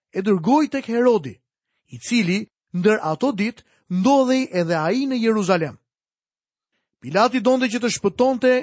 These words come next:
nga barra dhe pesha e kësaj çështje. Meqense Galilea ishte nën juridiksionin e Herodit dhe ai gjithashtu ndodhej në Jeruzalem, Pilati e dërgoi Jezusin tek ai. Nuk besoi se prania e Herodit në Jeruzalem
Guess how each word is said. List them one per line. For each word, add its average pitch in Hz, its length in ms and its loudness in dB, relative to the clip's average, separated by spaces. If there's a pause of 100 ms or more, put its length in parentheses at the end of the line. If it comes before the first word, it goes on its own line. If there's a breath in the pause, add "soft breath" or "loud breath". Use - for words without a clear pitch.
(160)
nga 180 240 2
barra 214 560 2
dhe 147 200 -4
pesha 233 520 0
e 190 60 -6
kësaj 180 240 -4
çështje. 175 400 -2 (880)
Meqense 214 380 -2
Galilea 202 600 2 (400)
ishte 208 320 0
nën 254 240 2
juridiksionin 208 880 -2
e 175 140 0
Herodit 196 580 0 (400)
dhe 135 140 -8
ai 180 120 2
gjithashtu 185 460 0
ndodhej 190 420 2
në 170 160 -2
Jeruzalem, 151 600 -4 (600)
Pilati 220 400 0
e 285 60 0
dërgoi 254 400 2
Jezusin 214 640 0 (220)
tek 143 180 -6
ai. 160 260 0 (720)
Nuk 220 160 -4
besoi 285 300 0
se 269 140 -2
prania 240 480 0
e 202 60 0
Herodit 202 460 0
në 190 140 -4
Jeruzalem 220 580 -2